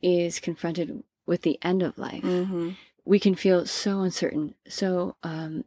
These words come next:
Speaker 1: insecure in a way. Like,
Speaker 2: Mm-hmm.
Speaker 1: "Can I live this? Am I gonna be
Speaker 2: Mm-hmm.
Speaker 1: strong enough? Am I gonna suffer? Like, what's gonna happen to my family? What's gonna
Speaker 2: Mm-hmm.
Speaker 1: happen to me?"
Speaker 2: Right.
Speaker 1: The fears of the unknown.
Speaker 2: Right.
Speaker 1: And, uh, you can feel like a fish on a dock. It's like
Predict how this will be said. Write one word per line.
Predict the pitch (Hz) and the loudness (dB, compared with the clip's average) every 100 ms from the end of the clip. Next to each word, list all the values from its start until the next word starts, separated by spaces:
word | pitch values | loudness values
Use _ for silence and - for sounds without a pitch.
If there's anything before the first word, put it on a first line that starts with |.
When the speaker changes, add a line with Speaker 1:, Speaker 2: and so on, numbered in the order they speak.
| - | 2
Speaker 1:
insecure | 190 185 180 - 175 190 | 4 4 2 4 4 6
in | 190 | 4
a | |
way. | 151 143 | 2 -2
Like, | 143 147 | 2 0
Speaker 2:
Mm-hmm. | 196 190 | 0 -4
Speaker 1:
"Can | 196 | -2
I | 185 185 | 0 4
live | 185 190 | 4 2
this? | 147 143 - | -2 -4 -4
Am | 175 | 0
I | |
gonna | 180 190 | 2 4
be | |
Speaker 2:
Mm-hmm. | 185 | 2
Speaker 1:
strong | 185 180 | 4 2
enough? | 180 160 151 - - - - | 2 0 -4 -10 -20 -14 0
Am | 180 | 4
I | 214 | 6
gonna | 226 208 | 6 4
suffer? | - 175 - 165 165 | 2 -2 -2 -4 -4
Like, | - 170 - - - - _ | -2 -2 -2 -10 -20 -20 _
what's | - 202 | 0 4
gonna | 254 | 4
happen | 196 202 | 4 2
to | 196 | 2
my | 180 | 2
family? | - 170 170 165 160 | 2 0 0 -2 -2
What's | - 180 | 0 0
gonna | 196 214 | 2 4
Speaker 2:
Mm-hmm. | 185 | 2
Speaker 1:
happen | 190 180 | 0 -2
to | - | -2
me?" | 170 170 160 170 170 | -2 0 -2 -4 -6
Speaker 2:
Right. | 165 170 175 | -8 -8 -4
Speaker 1:
The | 185 | -4
fears | - 214 233 214 | 2 6 6 6
of | 190 | 4
the | 185 | 2
unknown. | - 175 170 165 165 165 - | 0 -2 -2 -4 -4 -6 -8
Speaker 2:
Right. | 165 180 185 - | -8 -8 -4 2
Speaker 1:
And, | 190 185 175 165 151 - - | 6 6 6 0 -6 -10 -6
uh, | 170 170 | -2 0
you | 165 160 | 0 0
can | 196 | -2
feel | 175 254 | 2 6
like | 247 | 6
a | 185 | 2
fish | - 202 185 | 2 2 4
on | 190 | 2
a | 170 | 2
dock. | 185 180 160 | 0 -2 -6
It's | - - | -6 -4
like | 160 - | -4 -4